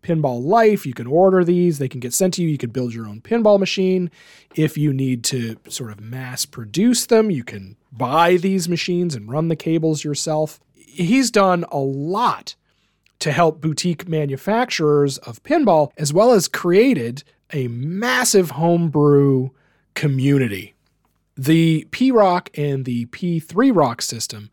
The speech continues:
was a game changer when it came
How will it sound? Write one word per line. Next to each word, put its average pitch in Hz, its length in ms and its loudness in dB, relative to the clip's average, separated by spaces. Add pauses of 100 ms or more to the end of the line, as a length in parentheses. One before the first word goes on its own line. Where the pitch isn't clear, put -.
(380)
was 156 340 2
a 120 240 -4 (160)
game 208 400 2
changer 113 600 -8 (380)
when 135 320 -2
it 127 260 -8
came 127 420 -6